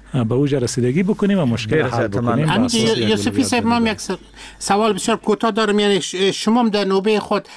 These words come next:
Speaker 3: از نقطهٔ نظر تبلیغات به مردم نشان میتین که اینی ساحه، ساحه ماین است، در این داخل نشین.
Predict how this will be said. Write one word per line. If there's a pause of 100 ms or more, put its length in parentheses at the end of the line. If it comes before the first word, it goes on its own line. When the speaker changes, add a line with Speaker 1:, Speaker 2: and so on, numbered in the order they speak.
(100)
Speaker 3:
از
نقطهٔ
نظر
تبلیغات
به
مردم
نشان
میتین
که (220)
اینی
ساحه،
ساحه
ماین
است،
در
این
داخل
نشین.